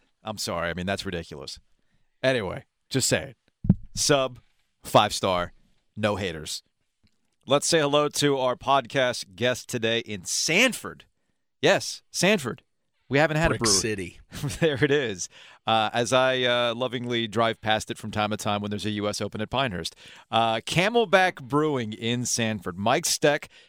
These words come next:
Speaker 1: head brewer, and Randall Yao, the general manager. This is just my obnoxious way of pointing out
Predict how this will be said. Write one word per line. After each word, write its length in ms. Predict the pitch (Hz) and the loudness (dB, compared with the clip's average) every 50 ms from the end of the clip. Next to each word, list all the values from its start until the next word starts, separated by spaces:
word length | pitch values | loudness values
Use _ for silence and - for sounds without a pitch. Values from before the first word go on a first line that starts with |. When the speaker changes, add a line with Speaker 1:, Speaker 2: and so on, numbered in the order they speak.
| _ | _
Speaker 1:
head 220 | - 117 135 139 120 | 0 0 0 2 0
brewer, 380 | 113 127 123 120 117 113 117 - | 0 0 0 2 0 -2 -2 0
and 240 | 110 107 107 104 95 | 0 0 0 0 0
Randall 340 | 104 107 107 110 104 104 101 | -2 -2 0 0 -2 -2 -2
Yao, 380 | 92 98 104 104 101 101 98 - _ _ _ _ _ | -2 0 0 0 0 0 -2 -4 _ _ _ _ _
the 160 | - 101 110 | -8 -6 -6
general 320 | 101 92 117 113 104 104 101 | -2 0 0 2 2 0 0
manager. 420 | 104 113 110 107 92 85 98 92 - _ _ | 0 0 -2 -2 -2 -2 -4 -4 -4 _ _
This 220 | 156 175 190 - 160 | 0 2 2 2 0
is 100 | 151 123 | -4 -4
just 300 | - 143 139 120 - 120 | -4 -4 -4 -4 -4 -2
my 340 | 117 110 110 107 101 95 - _ _ _ _ _ _ _ - | -2 0 0 0 -2 -4 -6 _ _ _ _ _ _ _ -2
obnoxious 600 | 120 113 117 123 131 131 131 - - 120 - - | -2 -2 2 2 2 2 2 0 -2 -4 -4 -2
way 260 | 113 110 104 101 104 | 0 0 0 0 0
of 140 | 98 101 - _ | -2 -4 -6 _
pointing 340 | - 110 104 98 98 95 95 | -6 -4 -4 -4 -4 -4 -2
out 240 | 95 95 95 92 | -2 -2 -2 -4